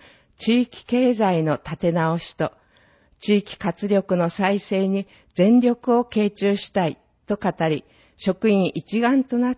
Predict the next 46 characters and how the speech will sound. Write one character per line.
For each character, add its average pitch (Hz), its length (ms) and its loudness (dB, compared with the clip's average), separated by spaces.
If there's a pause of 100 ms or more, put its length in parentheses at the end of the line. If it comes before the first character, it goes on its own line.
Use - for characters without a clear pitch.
(120)
た - 260 -4
政 196 320 -2
策 190 260 -4
実 190 320 -6
現 190 80 0
へ 190 260 2
の 170 240 0
尽 214 260 2
力 240 360 -2
を 220 60 0
呼 156 180 -2
び 165 100 -6
か 170 140 -4
け 160 140 -4
ま 160 140 -4
し - 120 -16
た。 - 180 -4 (1500)
佐 202 180 -2
々 277 140 0
木 - 140 -16
町 311 240 -2
長 208 240 2
が 160 120 0
掲 - 380 -8
げ 180 140 0
る 180 260 -2
政 202 360 0
策 202 280 -4
目 196 200 -2
標 151 280 0
は、 131 220 -2 (600)
元 247 300 6
気 - 160 -12
創 175 300 2
出、 - 400 -4 (520)
栗 214 260 2
山 196 300 4
新 226 380 2
時 240 160 -2
代 220 320 2
を 143 120 0
町 196 360 0
民 202 280 2
と 190 160 -4
共 170 280 -2
に。 160 220 -4